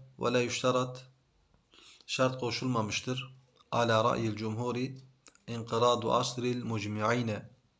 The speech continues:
Şöyle de bir mesele var. İnkiradul asr meselesi. Diyelim bir dönem içerisinde beş, on tane müçtehit bir karara varmışlar.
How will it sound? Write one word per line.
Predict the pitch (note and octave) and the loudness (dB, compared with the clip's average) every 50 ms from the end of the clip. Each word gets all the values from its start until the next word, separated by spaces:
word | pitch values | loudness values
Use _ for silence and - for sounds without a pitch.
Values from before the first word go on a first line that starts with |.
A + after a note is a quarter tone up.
| _ _ _ _ _ _ _ _ - _ _ _ _ _ _ - _ _ _ _ _ _ _ _ _ _ _ _ _ - | _ _ _ _ _ _ _ _ -20 _ _ _ _ _ _ -20 _ _ _ _ _ _ _ _ _ _ _ _ _ -10
Şöyle | - - D3 D3+ C#3+ C#3 B2+ | -4 2 4 6 6 6 6
de | C3 C3 C3+ | 6 4 4
bir | C#3 | 2
mesele | B2+ A#2+ A#2 A2+ - - A#2 A2+ A#2 | 2 0 -2 -2 0 0 2 2 2
var. | A2+ G2+ G2 F#2+ - - _ - - - _ - - - - - - - - - - - | 2 2 0 -4 -6 -14 _ -20 -20 -20 _ -20 -20 -20 -20 -20 -20 -20 -20 -20 -12 -6
İnkiradul | B2 B2+ B2+ B2+ - B2+ B2+ C3+ C#3 C3+ B2+ C3+ B2 | -6 -6 -4 -2 -2 4 8 8 8 8 8 6 4
asr | A#2+ B2+ C3 C3 C3 B2 G#2+ | 6 6 6 6 4 -2 -2
meselesi. | G#2 G#2 G2+ G2 - A2 G#2 G#2 A2 - - A2+ - - _ _ _ _ _ _ _ _ _ _ _ _ - | -4 -4 -4 -4 -4 -4 -4 -4 -4 -6 -6 -8 -10 -16 _ _ _ _ _ _ _ _ _ _ _ _ -2
Diyelim | C3+ C#3+ C#3 B2+ - B2 | 0 2 2 2 0 2
bir | C3 D3 C#3 C3+ - - | 2 0 0 0 -4 -4
dönem | - B2+ B2 C3 C3+ C3 | -2 0 2 2 2 2
içerisinde | B2+ C3 - A#2+ A2 - - A2 A2 G#2+ A2+ B2 C3+ - - - - _ _ _ _ - | 2 2 2 0 0 -2 -2 -6 -4 -4 -2 -2 -4 -6 -10 -16 -20 _ _ _ _ -6
beş, | B2 B2+ B2+ B2 B2+ - - | -2 0 0 0 -2 -4 -2
on | B2+ B2+ B2+ B2+ | -2 -2 -2 0
tane | - A2+ G#2+ A2 G#2 | 0 -2 -2 -2 -4
müçtehit | A2 B2+ B2+ - - A2+ A#2 A2+ A#2 - | -4 -6 -6 -6 -4 -4 -4 -4 -4 -4
bir | C3 B2+ - | -6 -4 -2
karara | - A2+ A2 A2 A2 A2 A#2+ B2 A2+ | 0 0 0 2 2 0 0 0 0
varmışlar. | G#2+ G#2+ G#2 G#2 G#2 G#2 - - - A#2+ A2 G2 - - | -2 -2 -2 -4 -6 -6 -6 -6 -4 -4 -4 -4 -6 -14